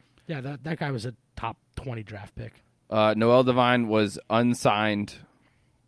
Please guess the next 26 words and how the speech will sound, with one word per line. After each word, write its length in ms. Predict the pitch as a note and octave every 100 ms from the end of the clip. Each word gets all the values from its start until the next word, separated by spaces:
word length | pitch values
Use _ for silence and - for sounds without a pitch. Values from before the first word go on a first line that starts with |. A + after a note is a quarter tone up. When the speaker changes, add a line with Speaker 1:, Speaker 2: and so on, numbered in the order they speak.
| _ -
Speaker 2:
uh, 240 | G2 F#2
by 240 | F2 G2 F#2+
the, 280 | F#2+ F2+ D#2
uh, 160 | F#2
un-, 260 | A2 A#2+ A#2
undrafted 680 | G2+ B2 B2+ C3 A#2+ C3 A2
free 200 | B2+ A2+
agent 300 | G#2+ A2+ G2+
by 200 | G#2 G2+
the 140 | G#2
Eagles, 640 | F2 G2+ F#2+ F#2 F#2 F#2 - _ _
was 160 | - G2
on 100 | G#2+
the 60 | G#2+
practice 400 | G#2 G2 - F2
squad 200 | G#2 F#2+
for 60 | G2+
a 20 |
little 160 | F#2
bit, 220 | F#2 - -
cut. 320 | A2+ G2 - _ _ _ _
Two 140 | - A#2
thousand 300 | A2+ G#2+ A2
eleven 380 | G#2+ G#2+ A2 -
Omaha 480 | G#2 A2 G2+ G#2 G2+
Nighthawks, 920 | F#2 G2 G#2+ F#2+ G#2 G#2 - -